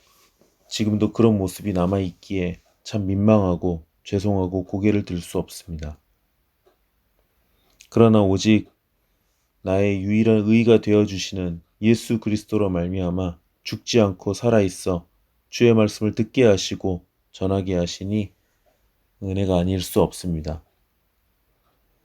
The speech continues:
그러한 쓰레기 같은 모습들의 연속이었음에도 불구하고 오래 참아주시고 기회를 주시고 은혜를 주시는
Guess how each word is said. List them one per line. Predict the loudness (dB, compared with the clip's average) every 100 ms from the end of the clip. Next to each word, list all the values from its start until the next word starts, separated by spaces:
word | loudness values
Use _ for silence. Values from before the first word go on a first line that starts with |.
| _
그러한 | _ 0 2 0
쓰레기 | 2 4 4 4
같은 | 2 0 -4 -2
모습들의 | -4 -6 -10 0 2 2
연속이었음에도 | 2 2 2 4 4 2 -4 -4 -4
불구하고 | -2 -2 2 2 0 -4 -6 -6 _ _ _ _ _ _ _ _
오래 | -4 0 2
참아주시고 | 0 -2 0 0 0 -8 -8 -6 -6 -8 _ _ _ _
기회를 | 0 6 6 6 2
주시고 | -2 -8 -10 -8 -10 -12 _ _ _ _
은혜를 | -2 2 4 2
주시는 | 0 -6 -6 -6 -6